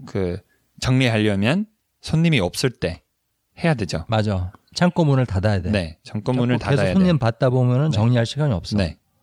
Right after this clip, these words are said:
Speaker 2: 음,
Speaker 1: 그
Speaker 2: 음.
Speaker 1: 무슨 뭐 고속도로 공사하려고 할 때도 그
Speaker 2: 음.
Speaker 1: 길을 막아야 차가 없이
Speaker 2: 음.
Speaker 1: 그 들어오지 않게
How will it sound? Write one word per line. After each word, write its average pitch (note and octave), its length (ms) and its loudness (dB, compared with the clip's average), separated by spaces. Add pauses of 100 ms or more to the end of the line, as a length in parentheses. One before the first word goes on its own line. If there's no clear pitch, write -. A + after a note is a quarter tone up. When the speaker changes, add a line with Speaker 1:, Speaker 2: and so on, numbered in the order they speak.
(600)
Speaker 2:
음, G#2 60 -2
Speaker 1:
그 G#2+ 440 2
Speaker 2:
음. F#2+ 60 -6
Speaker 1:
무슨 A2+ 240 0
뭐 G#2 420 2
고속도로 A#2+ 1200 2
공사하려고 G#2 720 0
할 F#2 100 -2
때도 F#2 460 -4 (440)
그 G#2 460 2
Speaker 2:
음. - 60 -20 (560)
Speaker 1:
길을 A#2+ 360 0 (280)
막아야 F#2+ 560 0 (680)
차가 A#2+ 280 0
없이 A#2 300 2
Speaker 2:
음. G2 80 -4 (100)
Speaker 1:
그 F#2 300 0
들어오지 G#2+ 340 0
않게 C#3+ 380 -4